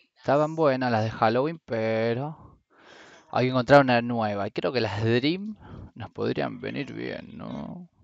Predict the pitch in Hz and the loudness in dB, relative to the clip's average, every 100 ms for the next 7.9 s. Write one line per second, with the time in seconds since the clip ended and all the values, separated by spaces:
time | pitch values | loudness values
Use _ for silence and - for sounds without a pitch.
0 | - - - - _ _ _ - - - | -20 -20 -20 -20 _ _ _ -20 -20 -20
1 | _ _ _ _ - 117 123 110 110 120 | _ _ _ _ -12 -8 -6 -4 -2 -4
2 | _ 175 175 170 165 160 156 - 110 123 | _ -4 -4 -2 0 0 -2 -4 -4 -2
3 | 117 120 120 - 165 160 156 - 151 147 | -2 -4 -6 -4 4 6 6 2 2 0
4 | 151 - - - - 120 - 123 139 160 | -2 -12 -16 -14 -10 -10 -6 -6 -4 0
5 | 180 180 170 160 160 160 202 175 110 - | 2 4 4 2 0 0 0 0 -2 -6
6 | - 107 110 113 113 107 131 131 110 110 | -8 -4 -4 -4 -6 -4 0 0 -2 -6
7 | 117 117 117 110 - 127 - 156 | -6 -2 -2 -2 -2 -4 -4 -8